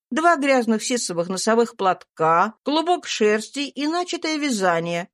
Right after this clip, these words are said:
пакет с табаком, трубка, несколько морских сухарей, два золочёных китайских блюдечка с какой-то мазью на них, два тонких старых башмака, кусок фланели, тщательно сколотый булавками,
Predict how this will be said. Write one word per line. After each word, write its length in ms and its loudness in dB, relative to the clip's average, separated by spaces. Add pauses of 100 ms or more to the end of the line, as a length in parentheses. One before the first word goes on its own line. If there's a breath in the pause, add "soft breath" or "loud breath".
(100)
пакет 360 0
с 80 -10
табаком, 800 2
трубка, 800 -2
несколько 480 -2
морских 420 -2
сухарей, 920 0 (100)
два 300 2
золочёных 580 0
китайских 600 -2
блюдечка 540 -2
с 80 -10
какой-то 440 0
мазью 400 2
на 120 0
них, 380 -4
два 280 0
тонких 520 0
старых 420 0
башмака, 1080 0
кусок 340 -4
фланели, 680 2
тщательно 600 0
сколотый 600 2
булавками, 880 0